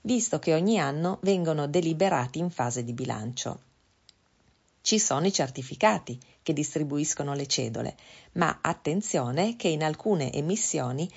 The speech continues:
staccano anche parte del capitale. Ci sono i fondi detti a distribuzione,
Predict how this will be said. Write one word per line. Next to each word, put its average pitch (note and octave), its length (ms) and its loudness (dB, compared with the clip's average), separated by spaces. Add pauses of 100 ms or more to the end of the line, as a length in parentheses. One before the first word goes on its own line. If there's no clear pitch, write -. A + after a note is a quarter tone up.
(140)
staccano F#3 580 2
anche F3 300 0
parte C3 460 -2
del C#3 180 -2
capitale. A2+ 680 -8 (1400)
Ci - 180 2
sono D#3 300 2
i D3+ 60 0
fondi D#3+ 580 2
detti F3+ 340 2
a D3+ 60 2
distribuzione, C#3 1040 -2